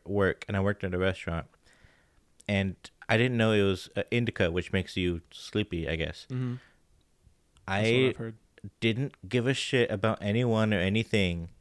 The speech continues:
Speaker 1: and I just wanted to nap, and anyone getting in the way of that, I just wanted to kick their ass.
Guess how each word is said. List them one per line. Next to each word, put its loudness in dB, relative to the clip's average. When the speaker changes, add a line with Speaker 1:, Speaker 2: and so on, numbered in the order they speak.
Speaker 1:
and -2
I 2
just 2
wanted 2
to -4
nap, 0
and -2
anyone 4
getting 6
in 4
the 6
way 6
of 2
that, 0
I 2
just 2
wanted 2
to -2
kick -2
their -2
ass. -10